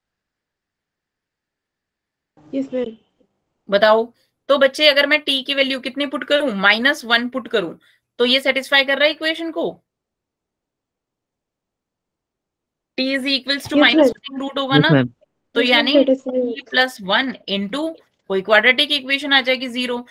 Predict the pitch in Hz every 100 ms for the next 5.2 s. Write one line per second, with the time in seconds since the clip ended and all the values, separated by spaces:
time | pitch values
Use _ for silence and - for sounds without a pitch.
0 | _ _ - 233 214 233 269 247 220 240
1 | 240 254 240 - - 247 240 262 254 247
2 | 247 254 277 285 262 269 277 294 285 320
3 | 277 233 262 262 262 247 220 226 262 254
4 | 240 240 233 247 233 269 233 208 220 240
5 | 226 226